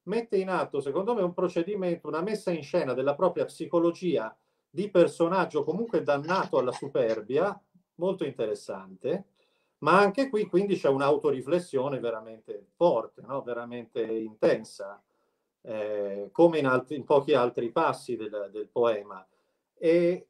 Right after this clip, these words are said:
poi anche il discorso, il tema di Piccarda, eh, qui siamo invece nel cielo della, della luna, no? Se non sbaglio, del paradiso,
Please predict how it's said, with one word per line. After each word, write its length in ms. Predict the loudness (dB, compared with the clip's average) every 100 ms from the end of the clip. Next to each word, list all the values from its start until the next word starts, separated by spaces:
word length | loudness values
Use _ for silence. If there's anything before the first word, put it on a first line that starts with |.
| _
poi 300 | 0 2 2
anche 580 | 0 -8 -4 -4 -4 -6
il 240 | -8 -8
discorso, 1120 | -10 0 6 6 4 0 2 0 -2 -4 -8 -12
il 180 | -14
tema 320 | 2 4 4 0
di 140 | -6
Piccarda, 920 | -10 -8 0 2 2 2 0 0 -6
eh, 320 | -10 -8 -6 -8
qui 160 | -10
siamo 280 | -8 -8 -8
invece 360 | -4 -4 -4 -8
nel 140 | -12
cielo 320 | -2 2 2
della, 360 | 2 0 0 -4
della 220 | -4 -4
luna, 300 | 0 -2 -2
no? 140 | -4 -4
Se 120 | -4
non 140 | -6
sbaglio, 380 | -2 0 0 0
del 160 | -6 -2
paradiso, 720 | 0 0 0 -4 -2 -4 -4